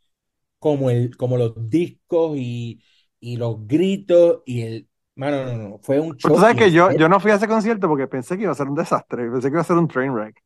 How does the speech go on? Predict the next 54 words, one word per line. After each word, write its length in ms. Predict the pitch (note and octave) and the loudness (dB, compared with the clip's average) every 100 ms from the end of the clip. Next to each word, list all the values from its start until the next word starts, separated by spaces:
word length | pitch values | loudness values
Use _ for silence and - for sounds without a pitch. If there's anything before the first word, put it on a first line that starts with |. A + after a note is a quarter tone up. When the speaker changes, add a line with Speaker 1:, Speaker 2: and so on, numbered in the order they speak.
| _ _ _ _ _ _ _ _ | _ _ _ _ _ _ _ _
Speaker 1:
Yo, 260 | - C#3 D3 C#3+ | 0 0 0 -2
yo 160 | B2+ | -6
fui 280 | B2 D#3+ D3+ | -4 -6 -4
con 200 | C#3 A#2+ | -2 -2
esa 260 | B2 B2 C3+ | -2 -2 -4
mentalidad 520 | C3 B2+ C3 C3 C3 | -4 0 0 2 0
también, 400 | C3 C#3 C#3 - _ _ | 0 -2 -4 -10 _ _
pero 260 | C3 B2+ | 0 0
tam-, 300 | B2+ B2 B2 - | 0 -4 -6 -6
fui 200 | F#3+ G#3+ | -2 -2
di-, 180 | E3 C#3+ | 0 -2
pensando, 720 | - C3 B2+ D3+ C#3+ A2 - _ _ _ _ _ _ _ _ _ | 0 -2 0 0 0 -4 -6 _ _ _ _ _ _ _ _ _
para 260 | - B2+ E3+ | 0 4 6
por 120 | D#3 | 6
Speaker 2:
Maybe. 20 | |
Speaker 1:
lo 100 | B2+ | 6
menos 200 | B2+ C#3+ - | 2 -2 -8
decir 300 | - F3+ - _ | -8 -8 -10 _
que 120 | - A#2 | -2 0
vi 120 | A#2+ | 2
a 60 | A#2+ | 0
Wasp 360 | A2 F#2+ - _ _ | 0 -6 -16 _ _
Speaker 2:
Claro, 340 | A#2 A2+ G#2 G2 | 2 4 4 0
Speaker 1:
alguna 100 | A2 | -2
Speaker 2:
claro. 240 | A2 A#2+ | -2 -2
Sí, 140 | A#2 | -4
Speaker 1:
vez. 0 | |
Speaker 2:
sí, 120 | E3 G#3 | -6 -2
Speaker 1:
Yo 80 | |
Speaker 2:
como 100 | E3 | 2
Speaker 1:
no 20 | C#3+ | 4
Speaker 2:
yo 80 | |
Speaker 1:
lo 40 | D#3 | 6
Speaker 2:
he 20 | |
Speaker 1:
había 160 | - C#3+ | 6 4
Speaker 2:
ido. 0 | |
Speaker 1:
visto. 320 | C3+ - A#2+ G2+ | 2 -6 -10 -4
Speaker 2:
Ah, 120 | C#3+ | 0
yo 140 | B2+ C#3 | 4 4
vi, 120 | D#3 | 4
yo 160 | C#3 | 4
vi 80 | C#3 | 4
a 80 | E3 | 4
Chuck 220 | E3 F#3+ D3+ | 4 2 4
Berry, 300 | D3 E3+ G#2 | 2 2 -2
yo 140 | A2+ | -4
vi 80 | A#2+ | -4
a 100 | C3+ | -4
Chuck 200 | E3+ D#3 | -4 -2
Berry 400 | F3 G3 E3 C3+ | -2 0 -2 -6
y 140 | B2+ A#2 | -10 -4
yo 120 | A#2 | 0
lo 160 | D3 | 2
vi 280 | D#3+ G#3 B3+ | 2 0 -2